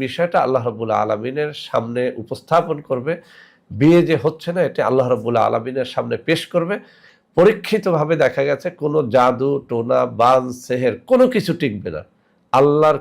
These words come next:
কুদরতে ওই ছেলের বা ওই মেয়ের বিয়ে হয়ে যাবে, হয়ে যাবে, হয়ে যাবে। আমি নিজে চোখে দেখেছি, এজন্য বারবার এভাবে কনফিডেন্ট নিয়ে বলছি। যত মানুষকে দিয়েছি আলহামদুলিল্লাহ, তারা সবাই সফল হয়েছে।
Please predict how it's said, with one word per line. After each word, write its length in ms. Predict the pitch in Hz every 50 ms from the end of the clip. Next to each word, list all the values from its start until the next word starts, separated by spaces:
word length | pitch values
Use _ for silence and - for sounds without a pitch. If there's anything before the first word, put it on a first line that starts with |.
| - -
কুদরতে 540 | 165 175 165 151 143 160 196 190 196 - 202 202 - 131
ওই 100 | 139 135 123 - -
ছেলের 320 | 139 135 135 165 185 180 160 131
বা 80 | 131 - - 120
ওই 80 | 120 113 110
মেয়ের 200 | 113 117 147 151 127 95 95
বিয়ে 200 | 107 117 143 165 - - _ _ -
হয়ে 220 | 135 151 170 170 165 160
যাবে, 200 | 165 170 165 190 - 120 120
হয়ে 180 | 127 139 147 139 156
যাবে, 180 | 160 160 156 139 110
হয়ে 180 | 123 143 160 156 139
যাবে। 160 | 160 165 175 - - _ _ _ _ _ - 139
আমি 120 | 143 160 139 113 107 139
নিজে 220 | 180 196 175 196 185 - _ _ _ _ -
চোখে 320 | 196 208 208 202 - - 196 175 175
দেখেছি, 360 | 160 - - 160 - - 214 254 359 - - - 139
এজন্য 240 | 127 165 160 151 160 143 117 101
বারবার 400 | 131 131 131 123 117 139 165 180 170 143
এভাবে 220 | 123 127 127 123 123 123
কনফিডেন্ট 480 | 117 107 101 98 - 117 107 143 156 156 156 139
নিয়ে 140 | 139 143 143 131
বলছি। 260 | 139 143 135 - - 185 180 _ _ - _ _ _ _ _ 107 95 -
যত 160 | 160 165 165 185 170 170
মানুষকে 340 | 165 160 151 - - - 139 117
দিয়েছি 260 | 113 113 113 113 - 170 135 107
আলহামদুলিল্লাহ, 640 | 104 104 110 107 107 110 104 110 113 127 170 165 - -
তারা 140 | 101 101 101 - -
সবাই 220 | 110 107 135 165 - - _ _ _ - -
সফল 280 | - 113 92 - 92 85 87 90
হয়েছে। 280 | 85 78 - - -